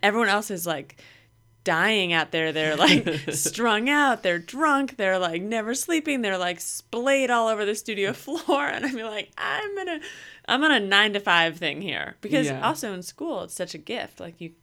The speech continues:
Speaker 1: that's, that's basically what you're doing. Like, I had a part-time job, but, like, I could be nine to five at studio.
Speaker 2: Mm-hmm.
Speaker 1: But to answer your question, this same artist that I worked for when I was a teenager,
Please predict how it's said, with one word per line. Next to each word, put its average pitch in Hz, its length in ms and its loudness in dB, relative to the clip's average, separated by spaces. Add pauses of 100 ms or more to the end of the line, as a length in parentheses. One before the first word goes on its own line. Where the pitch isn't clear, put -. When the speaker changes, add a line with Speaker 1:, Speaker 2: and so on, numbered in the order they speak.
(160)
Speaker 1:
that's, - 380 -10
that's 175 260 -14
basically 170 320 -8
what 165 100 -8
you're 156 120 -10
doing. 190 260 -8
Like, 135 160 -12
I 156 40 -10
had 156 160 -12
a 151 40 -14
part-time 160 420 -14
job, 185 300 -6
but, - 240 -4 (460)
like, 180 120 -8
I 170 100 2
could 170 200 -8
be 170 100 -4
nine 143 240 -4
to - 80 -14
five 165 320 -4
at 117 160 -8
studio. - 640 -12
Speaker 2:
Mm-hmm. 143 480 -8 (760)
Speaker 1:
But 190 200 0
to 202 100 -4
answer 196 180 -4
your 190 60 -4
question, 185 360 -4
this 170 240 -4
same 180 280 -6
artist 165 280 -4
that - 100 -8
I 170 60 -6
worked 156 260 -10
for - 140 -16
when 147 100 -12
I 147 60 -14
was 160 100 -14
a 160 60 -12
teenager, 160 840 -8